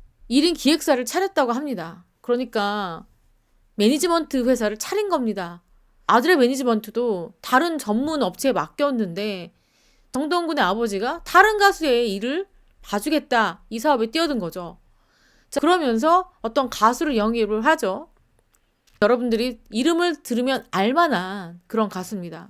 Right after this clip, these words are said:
그래서 정동원 군의 아버지가 굉장히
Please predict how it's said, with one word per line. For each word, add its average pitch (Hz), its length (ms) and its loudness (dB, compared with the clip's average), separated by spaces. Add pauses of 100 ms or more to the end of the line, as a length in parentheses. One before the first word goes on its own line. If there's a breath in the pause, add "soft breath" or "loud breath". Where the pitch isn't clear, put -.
그래서 214 240 -4
정동원 233 380 -2
군의 226 160 -2
아버지가 185 680 -6 (440 soft breath)
굉장히 415 840 -2